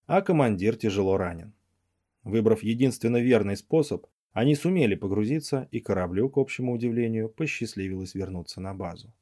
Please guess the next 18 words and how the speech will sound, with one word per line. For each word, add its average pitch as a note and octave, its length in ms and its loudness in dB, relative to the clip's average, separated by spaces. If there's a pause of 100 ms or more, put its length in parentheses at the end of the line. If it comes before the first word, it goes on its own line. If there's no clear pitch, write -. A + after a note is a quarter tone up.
(500)
Для F#2 220 0
всех F#2 300 -4
нас A2+ 340 -2
это A2 220 0
был C#3 140 2
весьма A#2+ 380 -2
обескураживающий G2 880 -2
эпизод. G#2 380 -10 (560)
Но G#2 220 4
Денец G2+ 560 -2
не A2 160 0
изменил A#2 340 2
своего G2 360 0
решения. F2+ 560 -10 (420)
Планировались C#3+ 640 4
новые A#2+ 380 2
типы G2 260 -2
подлодок G2 640 -2